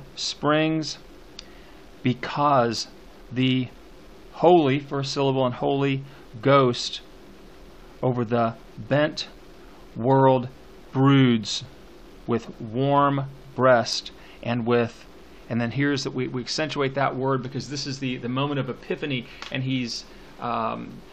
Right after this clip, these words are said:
uh, in celebration of the, the Holy Ghost that we, uh, most often see,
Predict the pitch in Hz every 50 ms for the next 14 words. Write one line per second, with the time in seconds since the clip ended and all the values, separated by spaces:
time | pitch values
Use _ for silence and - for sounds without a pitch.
0 | - - - - - - - - - - - - - - - - - 135 135 135
1 | - - - 165 160 147 123 135 143 147 151 143 - - 131 120 117 - - 127
2 | 127 120 120 120 120 104 - - - - - - - - - - 117 110 120 120
3 | 131 - 147 - - - 156 147 147 131 131 135 135 131 127 - - 123 113 120
4 | 120 117 113 117 - - - - - 120 113 110 110 110 113 120 117 - - 120
5 | 123 123 - 123 120 - - - 127 123 120 120 113